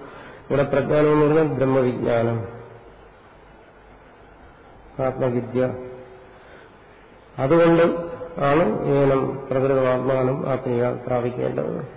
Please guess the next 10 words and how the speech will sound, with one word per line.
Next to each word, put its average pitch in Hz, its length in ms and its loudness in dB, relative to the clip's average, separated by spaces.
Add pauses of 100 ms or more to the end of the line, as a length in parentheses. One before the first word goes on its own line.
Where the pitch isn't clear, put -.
(240)
എന്നർത്ഥം. - 1200 -12
ഏതെങ്കിലും 170 600 4
തരത്തിലുള്ള 165 760 2 (1700)
മാനസിക 151 500 2
അശാന്തി, 135 720 -2 (1700)
മനോവ്യാപാരം, 135 1000 2 (680)
അത് 127 160 -2
ഈ 143 180 -2
പ്രജ്ഞാനത്തിന് 143 880 0
തടസ്സമാണ്. 135 720 -4